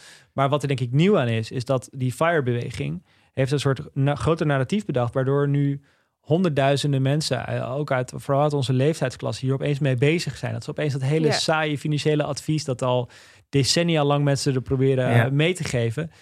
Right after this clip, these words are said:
Speaker 1: nu opeens populair is en, en een soort van ook een gevoel van empowerment geeft.
Speaker 3: Ja, het moet, het denkt me een beetje aan het, eh, het huishoudboekje van vroeger. En
Speaker 1: Ja.
Speaker 3: het, eh, de zegeltjes uit, eh,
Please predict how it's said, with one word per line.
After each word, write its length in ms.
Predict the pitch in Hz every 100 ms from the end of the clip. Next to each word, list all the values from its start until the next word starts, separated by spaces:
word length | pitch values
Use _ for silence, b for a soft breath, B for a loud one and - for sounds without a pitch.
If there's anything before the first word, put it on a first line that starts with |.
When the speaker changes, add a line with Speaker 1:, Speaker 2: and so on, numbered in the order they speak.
| b b -
Speaker 1:
nu 420 | 143 165 160 147
opeens 300 | 139 147 135
populair 580 | 151 139 143 139 160 139
is 280 | 123 -
en, 380 | - 131 120 120
en 200 | 131 123
een 100 | 123
soort 200 | 120 123
van 200 | - 123
ook 140 | 127 120
een 60 |
gevoel 280 | - - 135
van 140 | 131
empowerment 500 | 127 120 139 127 -
geeft. 220 | - - -
Speaker 3:
Ja, 60 |
het 80 | 123
moet, 200 | 147 160 _
het 120 | 123
denkt 200 | 123 151
me 60 | 120
een 60 |
beetje 220 | 110 110 110
aan 140 | 107
het, 200 | 107 -
eh, 220 | 107 104 113
het 160 | - 110 110
huishoudboekje 760 | 104 120 117 113 107 113 - 113
van 180 | 104 101
vroeger. 460 | - 127 98 123 b b b
En 120 | - 139
Speaker 1:
Ja. 140 | 160
Speaker 3:
het, 200 | 107 -
eh, 120 | 104 104
de 140 | 110
zegeltjes 560 | 107 123 117 120 113 107
uit, 280 | 107 107
eh, 80 | 110